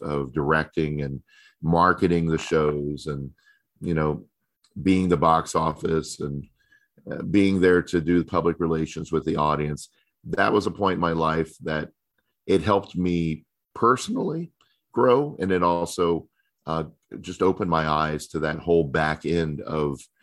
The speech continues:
managing and producing a show.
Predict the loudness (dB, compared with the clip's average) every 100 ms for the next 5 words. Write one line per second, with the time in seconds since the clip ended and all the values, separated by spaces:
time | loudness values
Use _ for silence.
0 | _ _ -8 -2 0 0 0 -2 -2 -4
1 | -4 0 0 0 -4 -6 -6 -2 -2 -2
2 | -6